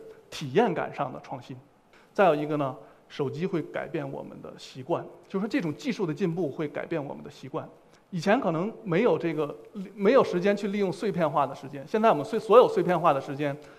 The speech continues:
不是刷刷朋友圈儿，就会是去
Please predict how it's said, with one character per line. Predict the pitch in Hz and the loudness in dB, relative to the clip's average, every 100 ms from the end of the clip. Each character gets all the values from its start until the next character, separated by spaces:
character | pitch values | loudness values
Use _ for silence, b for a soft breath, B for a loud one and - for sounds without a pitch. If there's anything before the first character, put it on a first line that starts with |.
| B - | B -6
不 | 151 | 0
是 | 190 165 | 2 0
刷 | - 160 | 2 2
刷 | 160 | 4
朋 | 160 147 | 2 -2
友 | 127 | -4
圈 | - | 0
儿， | 139 143 143 B B _ | 0 0 -4 B B _
就 | 170 151 | -4 0
会 | 147 | 0
是 | 147 143 127 - - B - | 0 -4 -4 -8 -20 B -18
去 | - 160 143 | -8 -6 -6